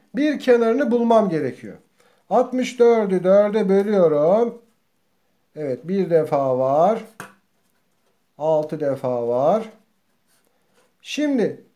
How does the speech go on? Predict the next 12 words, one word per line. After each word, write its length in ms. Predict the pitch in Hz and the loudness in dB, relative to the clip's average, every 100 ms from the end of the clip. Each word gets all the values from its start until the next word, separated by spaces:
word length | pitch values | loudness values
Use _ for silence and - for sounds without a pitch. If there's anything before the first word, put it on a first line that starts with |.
| - | -8
buradaki 640 | 202 302 302 302 226 185 | -4 0 0 -2 -4 -2
karemizin, 640 | - 262 277 226 185 185 | 2 2 4 0 0 0
büyük 340 | 196 269 - - | -2 -4 -6 -6
karemizin 520 | 214 202 196 175 170 | -2 0 -2 -4 -6
kenarlarının 760 | - 247 254 226 190 185 202 240 | 2 4 4 4 4 2 2 0
on 300 | - 233 277 | 2 4 6
altı 360 | 233 190 185 | 6 4 2
olduğunu 500 | 185 233 240 214 240 | 0 4 4 4 2
öğrendim. 600 | 254 220 208 175 135 117 | 4 6 6 6 2 -6
Şurayı 400 | - 269 220 247 | -8 -2 2 4
on 160 | 220 214 | 4 4
altı. 420 | 185 135 110 - | 4 2 -2 -12